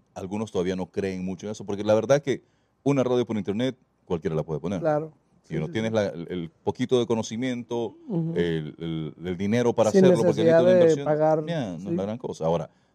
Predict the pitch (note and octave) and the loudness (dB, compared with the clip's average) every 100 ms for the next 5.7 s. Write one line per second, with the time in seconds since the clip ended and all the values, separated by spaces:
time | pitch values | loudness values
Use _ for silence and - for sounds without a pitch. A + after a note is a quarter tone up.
0 | _ D2+ D#2 D#2 F2 F#2 F2 E2 D#2+ D2+ | _ -6 -4 -4 -6 -4 -4 -4 -4 -4
1 | D2 D2 D#2+ D#2+ D#2+ E2+ F2+ F2+ F2 E2+ | -4 -6 -10 -6 -4 -2 -2 -4 -4 -4
2 | D#2+ D#2 F#2 F#2+ F#2 E2+ E2+ F#2 A2+ F#2 | -6 -6 -4 -4 -2 -2 -2 -4 -6 -8
3 | - _ _ D2+ D#2 D2+ D2 G2 F2 D#2+ | -14 _ _ -8 -8 -10 -8 -6 -6 -6
4 | D#2 - - D3 C#3 C#3 C#2 C#3+ - - | -12 -12 -8 -4 -4 -8 -16 -12 -8 -8
5 | D2+ - F#3 F3+ F3 E3 | -8 0 4 6 6 4